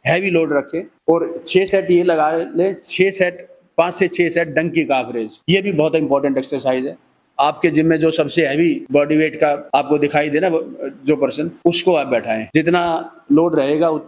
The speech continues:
उसी के according आपका calf grow करेगा, लेकिन repetition भी आपके पन्द्रह से बीस आने चाहिए। तो ये छह, छह set इन दो exercise में लगाएंगे, काफी है calf के लिए। आप थाई के साथ इसको train करें और आपका calf, आपका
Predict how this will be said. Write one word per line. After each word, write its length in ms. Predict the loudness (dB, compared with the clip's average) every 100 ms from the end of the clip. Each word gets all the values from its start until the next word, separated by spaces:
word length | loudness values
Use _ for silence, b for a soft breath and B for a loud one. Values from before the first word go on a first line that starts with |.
| -6
उसी 220 | 0 0
के 60 | 0
according 400 | 0 0 0 0
आपका 260 | 0 -2
calf 240 | 0 -2 -2
grow 240 | -2 -2
करेगा, 280 | -2 -2 0
लेकिन 280 | 0 -2 -2
repetition 480 | -2 -2 -4 -4
भी 100 | -2
आपके 280 | 0 -2 -4
पन्द्रह 300 | -4 -2 -2
से 120 | -2
बीस 220 | -4 -4 -2
आने 220 | -2 -4
चाहिए। 200 | -6 -4
तो 100 | 0
ये 160 | 2 2
छह, 180 | 0 0
छह 180 | 0 0
set 220 | 0 0
इन 120 | 0
दो 120 | 0
exercise 380 | 0 -2 -2 0
में 80 | 0
लगाएंगे, 420 | 0 0 0 -4
काफी 380 | -2 -4 -2 -6
है 80 | -4
calf 280 | -2 -2 -4
के 60 |
लिए। 140 | -14 -10 0
आप 360 | 0 0 -8 -4
थाई 160 | -2 0
के 160 | 0 0
साथ 180 | 0 0
इसको 220 | -2 -2
train 300 | 0 0 0
करें 220 | 0 -4 -4 0
और 420 | 0 0 -4 -10 _ 2
आपका 280 | 2 2 0
calf, 440 | 0 2 2 0
आपका 560 | -2 0 -2 -2 -4